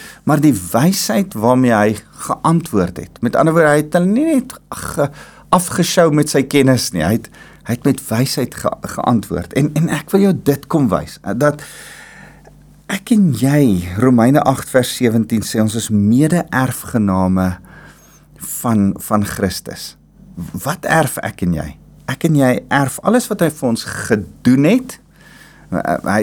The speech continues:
hy het ons kom verlos van sonde, dis deel van ons erfenis. Maar alles wie hy is, wat hy gekry het en wie hy is, erf ek en jy ook. Ek en jy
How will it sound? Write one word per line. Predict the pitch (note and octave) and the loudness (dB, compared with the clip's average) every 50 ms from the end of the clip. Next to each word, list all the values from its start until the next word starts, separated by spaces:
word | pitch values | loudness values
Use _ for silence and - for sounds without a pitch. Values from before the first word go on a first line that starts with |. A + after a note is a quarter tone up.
| - | -2
hy | - - G#2+ | -2 -4 -4
het | G#2 G#2+ G#2+ | -4 -4 -8
ons | - - | -8 -4
kom | - A#2+ G#2 | -2 -2 -2
verlos | - - A2+ G#2 G2+ G2+ G#2 G#2 - | -2 -2 0 2 2 2 2 0 -2
van | - A2 G2+ | -4 -4 -4
sonde, | - - B2 A#2+ C3 C#3 E3 F#3 F3 - - - | -4 -2 0 0 2 2 2 0 -2 -4 -2 0
dis | G#2 G#2 - - | 0 0 2 0
deel | G2+ G2+ - | 0 0 0
van | - G#2 G2 | 0 -2 0
ons | F#2 - | 0 2
erfenis. | - F#2+ G2 - - - - F3 - - - - - - - - - - - - | 0 0 0 -2 -4 -4 -4 -4 -4 -8 -14 -20 -20 -20 -20 -20 -20 -12 -6 -6
Maar | D#4 - - - F#3+ | -6 -4 -2 -2 0
alles | G3 G#3 G3 F3+ - G#2 F#2+ F#2+ | 2 2 0 -2 -4 -6 -6 -4
wie | G#2+ G#2+ G#2+ | -2 0 0
hy | G#2+ G#2+ - - - - | 0 -2 -4 -6 -6 -4
is, | - E3 C#3+ A2+ - - - - - - - _ _ _ _ - - - - - - - - - - | -2 -2 -2 -4 -6 -6 -6 -8 -8 -10 -14 _ _ _ _ -20 -20 -20 -20 -20 -20 -20 -20 -20 -14
wat | - F#2 A2+ A2+ - C3 | -6 -6 -6 -2 0 0
hy | B2 A#2 A2 | 0 0 -2
gekry | - - - - B2 - - - D#3 D3 D3 D3+ D3+ | -4 -8 -6 -6 -6 -8 -4 -2 0 2 2 2 2
het | D3 D3 - | 2 0 -2
en | - A#2 A2 G2 F2 | 0 0 0 0 0
wie | G2 G#2 A2 | 0 0 2
hy | A2 G2+ - F2+ | 0 0 0 -2
is, | G2 - - - - - - - - - - - - A#2+ | -2 -4 -6 -12 -20 -20 -20 -20 -20 -20 -20 -4 0 0
erf | A#2 G#2 - - D#2+ | 0 0 0 -2 -4
ek | - - - G2+ | -4 -2 -2 -2
en | F#2+ F#2+ | 0 0
jy | F2 - | 0 -2
ook. | - - - - - - _ _ _ - - - - | -4 -8 -10 -12 -16 -20 _ _ _ -20 -14 -8 -8
Ek | E3+ F3 - G3 | -8 -6 -4 -4
en | F#3 C#3 A2+ G2 | -2 0 0 0
jy | F2+ F2 F#2 F#2+ | 0 0 -2 -2